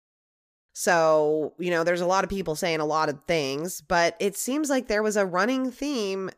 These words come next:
like, a lot of people saying the same thing. You know, it wasn't one person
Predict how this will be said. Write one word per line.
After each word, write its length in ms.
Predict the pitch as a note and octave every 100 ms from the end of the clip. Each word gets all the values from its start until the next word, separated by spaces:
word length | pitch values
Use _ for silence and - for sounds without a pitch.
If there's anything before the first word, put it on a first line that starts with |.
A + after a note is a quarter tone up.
| _
like, 240 | F3 G3 F#3+
a 40 |
lot 340 | E3+ F3+ A#3+
of 60 | C#4+
people 320 | - C#4 G3+
saying 280 | F3+ G#3+ G#3+
the 80 | F#3
same 580 | - - A#3 C#4+ A#3+ F3
thing. 500 | E3+ B2+ F2+ C2 -
You 120 | F3+
know, 100 | F3+
it 40 |
wasn't 280 | F#3+ A3+ - - _ _
one 420 | - F#3+ A#3+ A#3+ A3+
person 640 | B3+ A#3+ D3 C3 C#3+